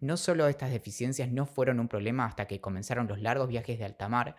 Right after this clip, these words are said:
sino que hay formas mucho más agradables de obtenerlas, como a través de lácteos y cítricos,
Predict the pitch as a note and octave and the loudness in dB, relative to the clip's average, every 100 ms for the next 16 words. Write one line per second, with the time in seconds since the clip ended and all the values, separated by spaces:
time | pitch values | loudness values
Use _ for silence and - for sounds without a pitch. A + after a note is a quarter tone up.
0 | - - - E3 D#3+ F#3+ F#3 F#3 F3 E3+ | -18 -20 -6 -2 0 2 2 2 2 2
1 | F#3 F#3 D3+ D3 B2 A2+ C3 C3+ A#2 A2+ | 2 2 0 2 4 4 4 4 2 0
2 | A#2 C3+ A#2+ B2+ - G2+ - A2 A#2+ A2+ | 0 0 -2 -4 -4 -4 -2 0 2 2
3 | B2 - A2+ - - D3 D3 A#2+ B2+ | 2 -2 -6 -6 -4 -2 -2 -2 -4